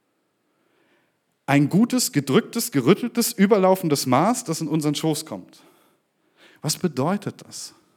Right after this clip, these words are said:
Denk mal an Körner in einem Gefäß. Du machst Körner rein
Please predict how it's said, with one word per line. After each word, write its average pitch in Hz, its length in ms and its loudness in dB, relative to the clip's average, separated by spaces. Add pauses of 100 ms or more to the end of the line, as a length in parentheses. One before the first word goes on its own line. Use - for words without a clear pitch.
(1400)
Denk 226 300 2
mal 196 180 2
an 160 380 -2 (240)
Körner 165 560 -2 (180)
in 123 120 -8
einem 120 100 -4
Gefäß. 123 580 -8 (2250)
Du 135 80 -4
machst 170 300 4
Körner 175 380 -2
rein 139 260 -2